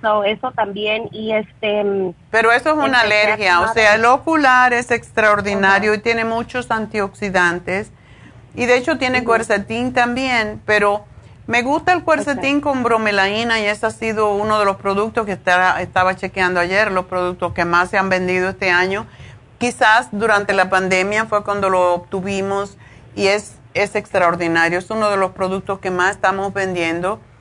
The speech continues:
Speaker 2: porque trabaja en
Speaker 1: Ok.
Speaker 2: inflamación de todo tipo y en, en alergias de todo tipo. Y todas las inflamaciones tienen que ver con algo que el cuerpo está reaccionando a ello.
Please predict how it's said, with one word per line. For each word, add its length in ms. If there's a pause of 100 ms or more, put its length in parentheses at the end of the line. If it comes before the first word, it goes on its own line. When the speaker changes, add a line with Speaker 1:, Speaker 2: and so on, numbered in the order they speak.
(200)
Speaker 2:
porque 300
trabaja 600
en 60
Speaker 1:
Ok. 60
Speaker 2:
inflamación 1080
de 100
todo 380
tipo 560 (420)
y 440
en, 600
en 160
alergias 880
de 120
todo 340
tipo. 360
Y 60
todas 340
las 120
inflamaciones 580
tienen 240
que 100
ver 200
con 240
algo 340
que 80
el 80
cuerpo 300
está 180
reaccionando 720
a 100
ello. 280